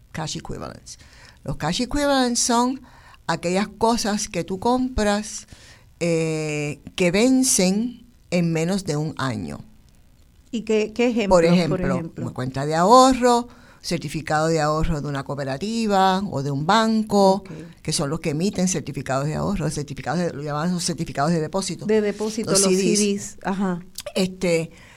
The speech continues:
Speaker 1: que tengan un año o menos de vencimiento, se les
Speaker 2: Sí.
Speaker 1: llama equivalentes de efectivo.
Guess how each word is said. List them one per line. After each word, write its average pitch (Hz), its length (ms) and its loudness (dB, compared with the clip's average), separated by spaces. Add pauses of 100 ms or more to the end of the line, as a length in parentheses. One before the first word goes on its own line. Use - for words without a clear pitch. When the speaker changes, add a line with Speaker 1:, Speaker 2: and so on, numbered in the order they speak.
(220)
Speaker 1:
que 202 160 6
tengan 247 540 4
un 233 180 6
año 254 340 6
o 220 120 6
menos 226 460 2
de 208 120 2
vencimiento, 202 880 2
se 160 160 -2
les 139 120 0
Speaker 2:
Sí. 185 80 0
Speaker 1:
llama 196 400 2
equivalentes 160 760 -2
de 151 100 0
efectivo. 147 720 -6